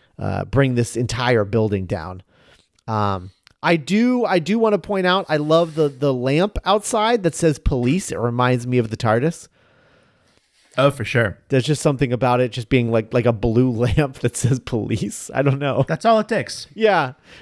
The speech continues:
Speaker 1: And it just makes me think of that. Um, police lamp. Uh,
Speaker 2: <laughs>
Speaker 1: but, uh, uh, if I am not mistaken, I believe I looked this up, and this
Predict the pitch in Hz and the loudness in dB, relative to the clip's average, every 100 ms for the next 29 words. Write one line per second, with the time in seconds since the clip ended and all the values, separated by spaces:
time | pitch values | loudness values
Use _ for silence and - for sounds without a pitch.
0 | - 160 170 175 156 160 143 160 156 139 | 2 2 2 0 2 2 2 -2 0 -2
1 | 139 139 113 - - _ _ - 113 113 | 0 0 -2 -6 -20 _ _ -8 -2 0
2 | 110 98 92 _ _ _ _ _ - - | -2 -6 -14 _ _ _ _ _ -18 -12
3 | 127 180 190 208 - 123 73 - - _ | 0 2 2 -2 -2 -2 -4 -10 -16 _
4 | _ _ _ _ _ _ - 127 120 120 | _ _ _ _ _ _ -6 -2 2 2
5 | 120 117 156 160 156 185 165 160 160 160 | 2 0 2 2 2 0 2 2 0 -2
6 | 165 160 156 143 185 190 - 190 214 220 | -2 0 0 0 0 -2 -2 -2 0 2
7 | 190 220 254 254 226 - - 196 185 156 | 2 2 2 0 -4 -4 0 0 0 -2
8 | 117 117 127 147 170 170 151 156 - 131 | 0 0 0 2 2 2 2 0 -2 -4
9 | 123 131 110 - - 123 123 120 120 120 | 0 2 2 0 -10 -6 -4 -2 -4 -8
10 | - - - - 139 170 208 - - | -14 -20 -18 -12 0 4 4 0 -10